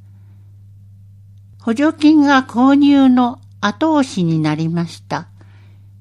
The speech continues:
現在、いろいろな種類の生ゴミ処理機器が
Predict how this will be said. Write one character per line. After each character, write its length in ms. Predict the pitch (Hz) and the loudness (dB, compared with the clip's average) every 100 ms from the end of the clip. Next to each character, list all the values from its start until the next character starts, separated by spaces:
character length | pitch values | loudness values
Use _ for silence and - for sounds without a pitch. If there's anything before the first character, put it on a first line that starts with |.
| - - - | -20 -20 -10
現 380 | - 262 254 214 | -2 2 2 0
在、 340 | 165 151 143 - - - - - | -4 -4 -8 -14 -20 -20 -20 -10
い 140 | 202 | -4
ろ 200 | 247 294 | 0 0
い 100 | 302 | 0
ろ 140 | 294 285 | 0 0
な 180 | 285 | 0
種 220 | 269 294 269 | -2 -2 0
類 240 | 220 180 | 0 -2
の 280 | 160 151 - - - - - - - - - - - - - - - - - | -4 -6 -8 -16 -20 -20 -20 -20 -20 -20 -20 -20 -20 -20 -20 -20 -20 -20 -16
生 400 | 190 196 233 294 | -8 -4 0 0
ゴ 180 | 285 294 | 0 2
ミ 180 | 285 277 | 2 0
処 200 | 262 262 | 0 0
理 200 | 269 269 | 0 -4
機 140 | - | -12
器 220 | - 226 | -10 -6
が 240 | 180 156 | -4 -6